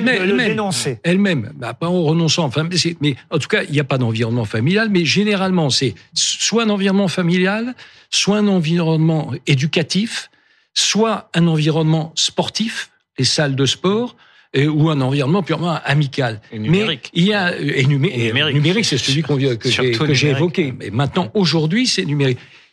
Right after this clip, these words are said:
Speaker 1: Et puis, il peut y avoir un autre environnement bien particulier, c'est l'environnement que, qui existe dans le milieu carcéral. Donc, d'ailleurs,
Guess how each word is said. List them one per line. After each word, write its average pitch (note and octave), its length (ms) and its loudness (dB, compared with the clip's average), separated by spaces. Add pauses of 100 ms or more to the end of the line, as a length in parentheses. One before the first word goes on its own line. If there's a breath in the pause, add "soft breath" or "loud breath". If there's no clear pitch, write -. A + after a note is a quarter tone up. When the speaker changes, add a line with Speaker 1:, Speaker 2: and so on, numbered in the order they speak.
(140)
Speaker 1:
Et G3+ 80 2
puis, F#3+ 320 -2
il D#3 100 2
peut C#3+ 160 -2
y C3 40 0
avoir B2 220 0
un A#2+ 80 0
autre A#2 220 -4
environnement A2 580 -2 (120)
bien B2 400 0
particulier, A#2 840 -2 (300 loud breath)
c'est - 200 0
l'environnement A#2 960 -2 (280)
que, G#2 440 -2
qui G2+ 220 -8
existe A2 440 0 (200)
dans B2 300 0
le D3+ 60 0
milieu A2+ 280 0
carcéral. C3+ 600 -2 (500)
Donc, G2+ 400 -6
d'ailleurs, B2 360 0